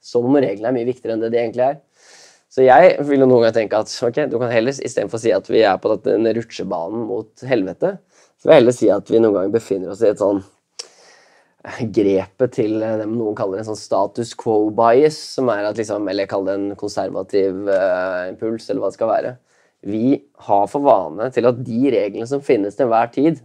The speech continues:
de får mer vekt enn de egentlig fortjener.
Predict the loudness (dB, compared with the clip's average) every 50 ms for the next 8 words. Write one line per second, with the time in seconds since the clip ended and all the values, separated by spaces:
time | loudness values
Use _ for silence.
0 | _ _ _ -20 -18 -12 -6 -4 -2 0 -2 -2 -4 _ 2 4 4 4 4 0
1 | -2 -4 -4 -2 -4 -6 -6 -8 -20 _ -12 -8 -6 -4 -2 -2 0 -2 -2 -4
2 | -6 -10 -12 -10 -10 -8 -8 -8 -8 -8 -10 -14